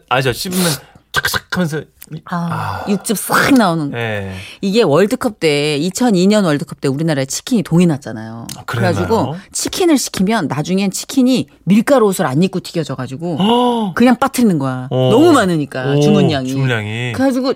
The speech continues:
Speaker 2: 대충 이렇게 튀긴 게 막 애들이 옷 벗겨져가지고 오고 막 이랬었어요.
Speaker 1: 지금 장기현 씨가 정보를 주셨는데요. 교동은요, 속초도 있고 강릉도 있고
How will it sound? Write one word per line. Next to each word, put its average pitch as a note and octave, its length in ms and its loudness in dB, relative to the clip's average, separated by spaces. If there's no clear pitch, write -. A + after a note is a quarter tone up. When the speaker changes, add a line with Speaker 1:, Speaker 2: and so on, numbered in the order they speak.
Speaker 2:
대충 A#3+ 480 2
이렇게 G#3 460 -2
튀긴 B3+ 340 -2
게 A3 140 0
막 E3+ 160 0
애들이 E3 260 0
옷 F#3 300 0
벗겨져가지고 F3+ 640 -2
오고 C#3+ 120 -6
막 C#3 160 -4
이랬었어요. D#3+ 760 -4
Speaker 1:
지금 E3 180 0
장기현 D#3 380 2
씨가 D#3+ 220 0
정보를 C3+ 400 2
주셨는데요. A#2 680 -2
교동은요, F3+ 680 2
속초도 F3+ 680 0
있고 G3+ 300 0
강릉도 E3 500 0
있고 G3+ 240 -2